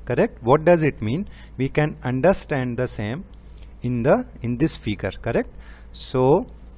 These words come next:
it is similar to aqueduct, but the only difference is this, that the flow here will be under the siphonic action, correct? So here you can see that this is the stream which is flowing here,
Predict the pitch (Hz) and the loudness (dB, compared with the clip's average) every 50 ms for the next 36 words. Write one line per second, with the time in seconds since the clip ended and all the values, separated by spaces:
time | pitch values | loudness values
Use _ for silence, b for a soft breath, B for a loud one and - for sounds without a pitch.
0 | b b b b - - - - - - - 156 - - 214 226 226 - - - | b b b b -20 -20 -20 -20 -12 -6 -4 -4 2 6 6 6 6 4 2 0
1 | 165 165 170 165 170 185 196 190 - 214 190 - - 139 127 - - - 151 139 | 2 2 4 6 6 6 4 4 2 0 -2 0 0 -2 -2 -2 -2 -2 0 2
2 | 110 - 139 - - - 113 104 131 135 120 120 156 147 - 131 139 151 160 196 | 2 2 2 0 -2 -6 0 2 2 2 2 2 0 2 2 2 2 4 4 2
3 | 233 180 208 - - - 147 156 151 156 165 180 - - - - - 120 113 101 | 4 4 4 2 2 2 2 4 4 4 4 2 -2 -4 -6 -4 -2 -2 -2 -2
4 | 95 98 123 156 202 - - - - - - 117 104 123 131 156 190 185 156 180 | 0 2 4 4 4 2 -2 -8 -12 -12 -10 -2 2 4 6 6 4 4 4 4
5 | 190 185 - - - 147 147 160 208 240 - - 151 131 135 139 156 180 - - | 4 4 4 0 4 8 12 12 12 12 10 8 6 6 6 6 6 4 2 -2
6 | - 127 123 117 107 160 170 165 - 127 117 113 101 110 110 104 95 135 185 - | 0 0 0 2 2 2 2 2 2 0 -2 0 2 2 2 4 4 2 2 4
7 | - 113 110 110 - - 110 107 120 156 - - - - - 117 101 - - - | 2 2 2 2 2 0 0 0 0 -2 -2 -6 -12 -6 -4 -4 -4 -4 -4 -6
8 | 104 90 - - - 113 127 180 247 - - b b b b b b b b b | -4 -6 -6 -4 -2 2 4 4 4 2 -2 b b b b b b b b b
9 | b - - - - 156 190 247 349 349 b b b b b b b b b - | b -10 -8 2 6 8 10 10 8 6 b b b b b b b b b 2
10 | 143 147 175 233 240 214 190 190 180 - - 180 170 160 143 - - 127 110 135 | 6 8 8 8 8 8 6 4 4 6 4 4 4 4 2 0 -2 -2 -2 -4
11 | 165 - - - 131 107 113 113 123 113 104 101 135 143 - - 170 160 151 170 | -6 -8 -10 -8 -2 2 4 4 4 2 0 0 0 0 2 2 0 2 4 6
12 | 180 165 - - - - 117 110 127 143 143 135 120 - 139 131 - - - 117 | 4 4 4 0 -2 0 2 2 2 2 2 0 0 0 -2 -4 -4 0 4 4
13 | 117 123 139 160 143 117 104 101 101 98 104 135 | 6 6 6 4 2 0 0 0 0 2 0 0